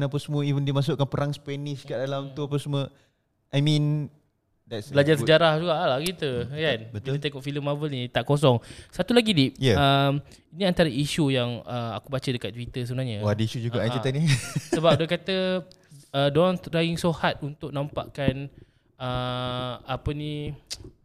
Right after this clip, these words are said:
Speaker 2: sebab kan diorang tunjukkan macam diorang ni nak menentang penjajah,
Speaker 1: Aha, aha.
Speaker 2: kan, between, uh, Mexican dengan, dengan
Speaker 1: Spanish.
Speaker 2: Spanish, eh,
Speaker 1: Aha.
Speaker 2: bukan, Mexican,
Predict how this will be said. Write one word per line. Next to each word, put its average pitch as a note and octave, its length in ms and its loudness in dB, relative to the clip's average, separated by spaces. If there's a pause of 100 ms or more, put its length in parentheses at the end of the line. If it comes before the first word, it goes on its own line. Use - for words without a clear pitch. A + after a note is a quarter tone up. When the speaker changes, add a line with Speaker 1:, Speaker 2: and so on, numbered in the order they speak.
(640)
Speaker 2:
sebab C#3+ 320 -8
kan G#3 160 -2
diorang F#3 160 2
tunjukkan B2+ 720 -2 (320)
macam B2+ 320 -6
diorang C3 240 0
ni C#3+ 80 -2
nak A#2 160 -6
menentang B2+ 320 -4
penjajah, B2 800 -2
Speaker 1:
Aha, G2 180 -6 (220)
aha. F#2+ 200 -8
Speaker 2:
kan, A#2+ 280 -2
between, B2+ 560 -6
uh, A#2+ 240 -6
Mexican D3+ 640 -8 (320)
dengan, B2 480 -8
dengan A#2 480 -6
Speaker 1:
Spanish. G2+ 280 -2 (280)
Speaker 2:
Spanish, C3+ 400 -6
eh, C#3 160 -2
Speaker 1:
Aha. C3+ 240 4
Speaker 2:
bukan, D#3+ 200 2
Mexican, D#3 440 -4